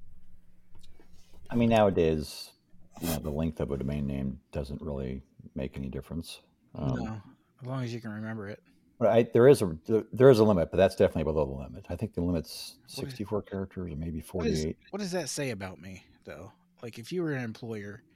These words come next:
Speaker 2: and on
Speaker 1: No,
Speaker 2: my
Speaker 1: I think, I, seriously, you need to get a Citizen Coder variant.
Speaker 2: <laughs> Yeah, I think so,
Speaker 1: Um,
Speaker 2: too.
Speaker 1: because you,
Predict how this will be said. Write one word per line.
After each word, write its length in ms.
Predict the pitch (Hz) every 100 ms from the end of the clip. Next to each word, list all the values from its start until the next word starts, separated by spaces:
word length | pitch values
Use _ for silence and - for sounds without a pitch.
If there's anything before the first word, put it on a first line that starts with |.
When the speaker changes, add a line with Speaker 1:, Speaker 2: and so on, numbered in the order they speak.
| _ _ -
Speaker 2:
and 500 | 120 104 98 98 - _ _ _ _ -
on 200 | 127 120
Speaker 1:
No, 160 | 127 123
Speaker 2:
my 60 | 135
Speaker 1:
I 40 |
think, 200 | - - - -
I, 140 | 135 -
seriously, 460 | - - 123 92 104
you 100 | 113
need 120 | 170
to 60 | 127
get 160 | 110 101
a 120 | 82 78
Citizen 420 | - - 95 - 82
Coder 460 | 85 82 78 76
variant. 460 | 78 78 73 71 - - - -
Speaker 2:
<laughs> 800 | 262 - 262 - 247 - 226 -
Yeah, 180 | 165 139 175
I 80 |
think 240 | 165 85 -
so, 140 | 107
Speaker 1:
Um, 120 | 90 85
Speaker 2:
too. 80 | 85
Speaker 1:
because 240 | 120 147
you, 160 | 139